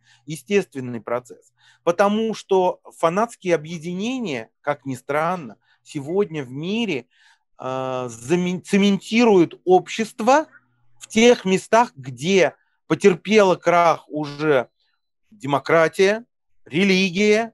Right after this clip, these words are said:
и так далее. То есть это серьезный социальный механизм. С появлением социальных сетей он еще более укрупнился, потому что фанатам больше не надо собираться в едином месте, они могут быть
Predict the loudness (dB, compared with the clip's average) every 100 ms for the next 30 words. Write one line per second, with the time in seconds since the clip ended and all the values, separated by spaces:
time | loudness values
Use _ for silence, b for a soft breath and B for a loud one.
0 | -12 -2 0 0 -4 0 0 0 _ 0
1 | 0 2 0 -2 b b -4 -4 -2 0
2 | -2 -2 -8 -8 -8 0 2 2 0 -4
3 | -6 -6 -6 -6 -10 -12 -18 _ _ 2
4 | 2 4 0 -2 -6 -2 0 0 -4 -12
5 | -18 -8 -6 -6 -10 b b _ -2 -2
6 | -2 -6 -8 -2 -2 0 -2 0 -2 -4
7 | -14 -6 -4 -4 -2 -4 b b -2 0
8 | 0 0 -4 -2 -2 0 -4 -4 -6 -4
9 | -6 -8 -8 -8 -8 -14 -6 -6 -4 -6
10 | -8 _ -14 -8 -6 -4 -4 -4 -4 -6
11 | -4 -4 -4 -6 -8 -10 -12 -10 -10